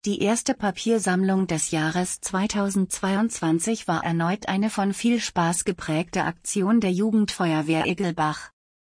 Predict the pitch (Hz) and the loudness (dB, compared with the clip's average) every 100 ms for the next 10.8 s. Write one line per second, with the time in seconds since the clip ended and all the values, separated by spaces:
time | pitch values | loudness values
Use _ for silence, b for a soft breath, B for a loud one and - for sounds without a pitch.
0 | _ _ 202 190 - 185 170 170 208 226 | _ _ 2 2 0 0 2 2 4 2
1 | 190 180 175 165 196 208 196 185 170 170 | 0 -2 -2 0 0 0 0 2 2 2
2 | 170 175 170 180 190 185 185 - 202 196 | 2 0 2 0 -2 -2 -2 0 0 0
3 | - - 220 185 180 180 180 214 196 175 | -2 0 0 2 0 2 2 2 0 -2
4 | - 170 - 156 - 190 170 185 190 185 | 0 0 2 0 -2 -4 -2 -2 2 4
5 | 233 269 254 - 226 226 170 - - 165 | 4 2 2 2 4 4 2 0 0 2
6 | 160 160 165 - b b b b b 190 | 4 2 0 -4 b b b b b 0
7 | 180 170 - 185 170 170 170 160 160 165 | 0 0 0 0 2 2 2 0 0 0
8 | 175 175 160 170 208 226 208 196 175 214 | 0 0 2 2 2 0 -2 -4 -2 0
9 | - 190 175 180 - 170 180 - 202 175 | 2 2 0 0 0 0 2 0 0 2
10 | 175 - 165 170 165 156 151 151 | 0 0 0 2 2 2 0 -2